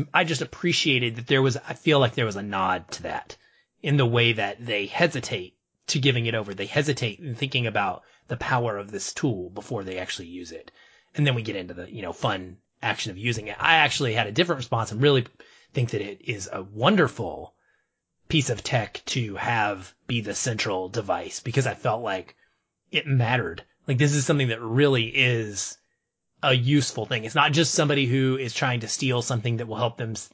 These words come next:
have money. This is a serious problem if it gets out on the black market. Like, like a big time problem for a warlord to have this. And,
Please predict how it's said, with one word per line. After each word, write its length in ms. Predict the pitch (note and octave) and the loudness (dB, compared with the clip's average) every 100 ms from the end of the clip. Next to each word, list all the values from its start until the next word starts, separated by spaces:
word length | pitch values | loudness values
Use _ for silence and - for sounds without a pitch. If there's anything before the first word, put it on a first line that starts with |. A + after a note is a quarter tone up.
| _ | _
have 240 | - A2+ | -2 2
money. 420 | A#2+ E3+ A2+ G2+ - _ _ _ _ | 4 4 2 -8 -20 _ _ _ _
This 160 | D#3+ F3 | 2 4
is 80 | E3 | 4
a 100 | A2+ | 2
serious 800 | - - - E3+ D#3 C3 A2+ | -2 0 4 6 6 2 -2
problem 500 | - B2 G2+ E2+ E2+ - _ | 0 2 2 -4 -14 -20 _
if 140 | C3+ B2 | -6 -4
it 60 | |
gets 240 | A#2 A2+ B2 | 0 0 0
out 160 | G#2+ | -2
on 80 | G#2 | -4
the 60 | G2 | -2
black 260 | G#2 G2+ | -2 -2
market. 400 | A2 F#2 - - _ _ A2+ | -8 -10 -14 -18 _ _ -4
Like, 320 | G2+ - - _ _ _ _ - | -4 -6 -16 _ _ _ _ -8
like 140 | G2+ | -6
a 160 | G#2+ G#2 - | -6 -4 2
big 220 | E3 C3 | 4 4
time 200 | A2+ G#2 | -2 0
problem 320 | A#2 G2 F#2+ | 0 0 -4
for 160 | - G2+ | -4 -4
a 60 | |
warlord 420 | F#2+ G2 F#2+ F2 | -4 -4 -4 -6
to 60 | G2 | -6
have 320 | G2+ G#2+ F2+ | -2 -2 -2
this. 340 | F2+ - - - _ _ _ _ B2 | -10 -12 -12 -16 _ _ _ _ -8
And, 440 | A2 G2+ F#2+ | -6 -4 -8